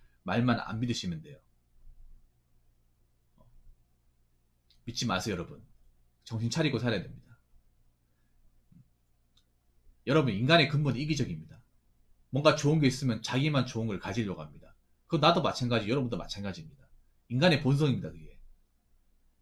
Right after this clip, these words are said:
어? 나한테 좋은 게 있는데 이거 나눠 갖는다. 웬만하면 그렇게 안 할 겁니다, 여러분.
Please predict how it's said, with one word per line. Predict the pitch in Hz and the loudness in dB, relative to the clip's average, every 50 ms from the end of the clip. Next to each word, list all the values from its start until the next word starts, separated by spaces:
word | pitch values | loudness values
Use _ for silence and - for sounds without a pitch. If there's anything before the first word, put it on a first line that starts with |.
| _ _ _ _ _ _ - | _ _ _ _ _ _ -20
어? | 98 110 - _ _ _ _ _ | -20 -20 -20 _ _ _ _ _
나한테 | - 127 127 160 185 180 170 | 0 4 6 8 8 8 6
좋은 | - - 135 147 143 | 4 4 2 4 4
게 | 135 127 | 4 4
있는데 | 113 110 104 101 | 2 2 -2 -4
이거 | 95 110 | -4 -4
나눠 | 98 80 92 117 131 | -2 0 0 0 0
갖는다. | 113 95 85 80 80 80 - - - _ _ _ _ _ _ _ _ _ _ _ _ _ _ _ _ _ _ _ _ _ _ _ _ _ _ _ _ | 0 0 -2 -4 -6 -10 -12 -16 -20 _ _ _ _ _ _ _ _ _ _ _ _ _ _ _ _ _ _ _ _ _ _ _ _ _ _ _ _
웬만하면 | - 98 113 135 160 175 180 151 131 | -6 -2 2 4 6 6 6 4 4
그렇게 | - 139 143 - - | 2 2 0 0 -2
안 | 85 78 | -8 -8
할 | 90 - | -8 -6
겁니다, | - 110 107 104 85 78 | -6 -6 -6 -6 -8 -10
여러분. | - - | -12 -16